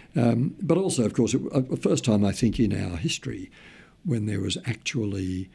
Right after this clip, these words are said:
propaganda, a-, actually attempts at advocacy, persuading people to tick the "no religion" box in the census. So it was an odd thing. Nevertheless, if we accept that it's absolutely true,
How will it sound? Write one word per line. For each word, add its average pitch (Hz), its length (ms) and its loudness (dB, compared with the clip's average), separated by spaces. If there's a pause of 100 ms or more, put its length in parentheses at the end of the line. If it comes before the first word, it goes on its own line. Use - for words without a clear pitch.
(400)
propaganda, 117 1000 0
a-, - 40 -2
actually 117 400 -4
attempts - 600 0
at 110 300 -8 (240)
advocacy, 117 760 0
persuading 117 800 2
people 110 540 -8 (600)
to 101 460 -4 (480)
tick - 260 -2
the 107 120 -4
"no 101 180 -4
religion" 95 600 -6
box - 420 -8
in 101 160 -6
the 92 80 -6
census. 107 460 -4
So 123 100 -4
it 110 140 -4
was 127 160 0
an 117 120 2
odd 143 380 0
thing. 139 360 0 (200)
Nevertheless, 139 460 4
if 131 140 0
we 131 100 6
accept - 360 -2
that 117 140 4
it's 110 160 2
absolutely 98 560 2
true, 127 460 0